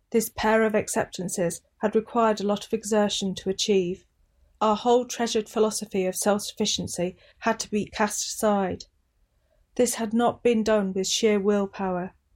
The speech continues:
It came instead as the result of developing the willingness to accept these new facts of living. We neither ran nor fought, but accept we did, and then we began to be free. Grapevine, March nineteen sixty-two.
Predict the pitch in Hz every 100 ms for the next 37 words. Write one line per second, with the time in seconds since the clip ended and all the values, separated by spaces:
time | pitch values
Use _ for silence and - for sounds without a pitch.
0 | _ _ - 214 - - 254 254 247 247
1 | - 196 185 - 202 208 208 214 214 220
2 | 208 202 208 196 - 190 196 214 214 202
3 | 180 - 196 - - 208 - 190 196 208
4 | 202 196 196 - - 196 196 185 180 196
5 | _ _ _ _ _ _ _ - 220 208
6 | 202 208 214 226 226 214 214 - 202 185
7 | - - _ _ _ _ - - - 202
8 | - - 214 202 185 180 - _ _ _
9 | - 202 202 196 196 196 196 185 185 185
10 | - 190 - 185 180 - _ _ _ _
11 | _ _ _ - 214 202 - - 180 175
12 | 190 - - - 208 190 175 - - -
13 | 202 196 202 196 - - - 190 - 190
14 | 185